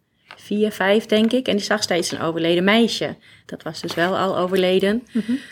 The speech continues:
Speaker 1: En die kwam steeds bij haar en die wilde spelen. En, ehm, die kon ze ook echt horen, zeg maar. En, eh, ja, dat vond ze natuurlijk toch wel wat vervelend <laughs> worden. Helemaal midden in de nacht is dat natuurlijk niet handig. En, nou, uiteindelijk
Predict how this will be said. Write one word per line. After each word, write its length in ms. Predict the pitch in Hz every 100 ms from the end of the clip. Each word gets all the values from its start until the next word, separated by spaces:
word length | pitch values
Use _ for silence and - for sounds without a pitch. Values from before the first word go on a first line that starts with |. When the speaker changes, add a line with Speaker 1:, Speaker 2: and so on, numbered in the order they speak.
| - - - _
Speaker 1:
En 120 | 214
die 100 | 269
kwam 220 | 285 240 208
steeds 280 | - 170
bij 240 | 170 185 247
haar 200 | 285 233
en 100 | 185
die 100 | 160
wilde 300 | 147 156 -
spelen. 720 | - 226 214 214 202 202 202 - -
En, 240 | 160 156
ehm, 380 | 160 165 160 156 - _ _ _ _ _ _ _ _ - -
die 240 | 185 180 -
kon 160 | 202
ze 60 | 202
ook 60 | 180
echt 160 | 170
horen, 420 | - 165 202 240 240
zeg 260 | 202 208
maar. 280 | 202 202 247 - - - - - - - _ _ _ _
En, 480 | - 196 185 190 -
eh, 420 | 175 170 170 170
ja, 180 | 220 156
dat 180 | -
vond 180 | - 170
ze 120 | -
natuurlijk 320 | - - 175 -
toch 160 | 175
wel 160 | 165 156
wat 160 | 160
vervelend 500 | - - 208 233 262 233 262 -
<laughs> 140 | 220
worden. 360 | 240 202 233 233
Helemaal 240 | 214 190
midden 300 | 185 175 170
in 80 | 165
de 60 | 175
nacht 200 | 196 233
is 60 |
dat 140 | - 202
natuurlijk 280 | 220 208 208
niet 160 | 202
handig. 260 | 190 196 240 - - - - - - -
En, 260 | - 196 196 190 190 - - - - _ _
nou, 140 | - 185
uiteindelijk 320 | - 165